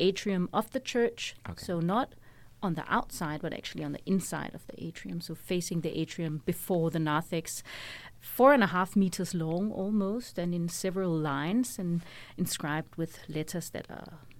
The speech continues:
Speaker 1: five centimeters high, which makes you think about the readability of this
Speaker 2: <laughs>
Speaker 1: to people actually seeing the inscription. But the fact is that it's an extremely elaborate inscription which lets the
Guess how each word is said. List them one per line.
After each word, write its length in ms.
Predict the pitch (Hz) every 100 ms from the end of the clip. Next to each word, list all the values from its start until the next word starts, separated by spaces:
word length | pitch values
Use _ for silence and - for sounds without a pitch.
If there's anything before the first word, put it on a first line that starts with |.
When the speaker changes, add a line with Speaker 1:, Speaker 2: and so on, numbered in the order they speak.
| -
Speaker 1:
five 420 | - - 160 156
centimeters 640 | - 165 151 160 147 156 -
high, 320 | - 156 175
which 320 | 151 - - - - - -
makes 320 | 170 170 -
you 80 | 165
think 220 | 160 170
about 280 | 165 156 -
the 100 | 185
readability 800 | 156 160 - 170 185 - 208 185
of 280 | - - -
this 300 | 208 98 98
Speaker 2:
<laughs> 40 | 92
Speaker 1:
to 160 | 214
people 500 | 175 - 185 - 175 165
actually 520 | 160 - 170 156 151 - - -
seeing 440 | - 208 220 202
the 80 | 160
inscription. 680 | 151 - 175 156 - 226 240 - - - -
But 140 | 214
the 60 | 220
fact 300 | - 269 269
is 240 | 196 196
that 180 | - 180
it's 200 | 170 -
an 180 | 202 185 - - -
extremely 520 | - - 277 277 240
elaborate 640 | 175 185 202 220 196 180 -
inscription 880 | - 208 - - 214 - - 196 185 - - -
which 260 | 196 - 214
lets 320 | 208 - -
the 360 | 202 185 170